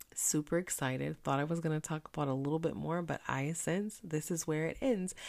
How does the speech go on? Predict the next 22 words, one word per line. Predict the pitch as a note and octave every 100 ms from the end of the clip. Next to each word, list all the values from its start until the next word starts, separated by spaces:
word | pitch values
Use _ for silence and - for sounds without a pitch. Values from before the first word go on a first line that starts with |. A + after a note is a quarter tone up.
| - -
And | - C#3+
so | E3+
I |
wouldn't | F3 F3+ F3+
be | G3
surprised | G3+ - E3 E3+ F3 - - -
if | C#3+
you | D3+
see | - D3
another | D3 D3+
podcast. | E3+ C#3 B2+ C3 - - D3+ - - - - - - -
Don't | - B2+
forget | C#3+ D3+ - -
to | -
tune | - E3 D#3
in | D#3+ E3+
to | -
Two | - D3
Minutes, | D#3 C#3 D3+ - - - - - - -
um, | C#3 C#3 C#3
of | - D3
Joy. | - E3 F#3+ G#3+ A3+